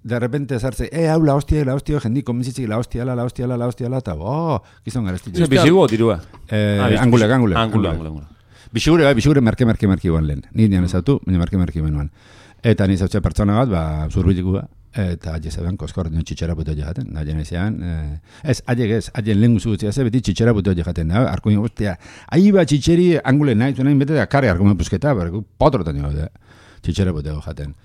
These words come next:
Speaker 1: Ez zegoen, ez zegoen prezioik, eh, pf, ez zegoen, gehot bihurtze gauze bat, kiari garesti,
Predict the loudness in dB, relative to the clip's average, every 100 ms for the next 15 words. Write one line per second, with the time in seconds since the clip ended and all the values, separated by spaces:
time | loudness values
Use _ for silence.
0 | -12 -12 -18 -20 _ _ 0 4 4 2
1 | 2 2 2 0 -2 -2 -2 -4 -6 -4
2 | -4 -2 -2 -2 2 0 0 0 2 0
3 | -2 -4 -4 -4 -4 -4 -4 -4 -4 -6
4 | -4